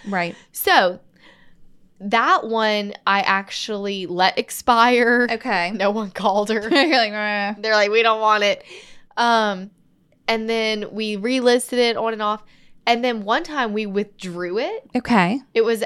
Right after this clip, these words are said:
Speaker 2: at, like, the three hundred and twenty-five day mark.
Speaker 1: Oh, right.
Speaker 2: And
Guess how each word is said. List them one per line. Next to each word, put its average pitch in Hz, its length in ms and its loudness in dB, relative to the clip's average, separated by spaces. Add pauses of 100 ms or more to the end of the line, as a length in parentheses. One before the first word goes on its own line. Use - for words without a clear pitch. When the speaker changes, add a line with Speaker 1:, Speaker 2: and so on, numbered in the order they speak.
Speaker 2:
at, 208 260 0
like, 214 260 -4
the 208 80 -6
three 208 300 -6
hundred 208 380 -6
and 196 140 -6
twenty-five 185 840 -2
day 180 300 0
mark. 220 640 -4 (300)
Speaker 1:
Oh, 214 240 2
right. 196 220 0
Speaker 2:
And 233 140 4